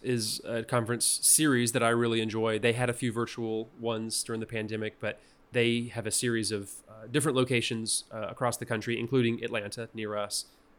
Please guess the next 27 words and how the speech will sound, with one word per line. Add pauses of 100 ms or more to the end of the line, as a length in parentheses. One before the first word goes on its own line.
Um,
so
I've
attended
that
several
different
years. (320)
Uh, (120)
Digimarcom
is
one
I've
not
been
to,
but
heard
good
things
about. (320)
Uh,
and
very
similarly,
they,
they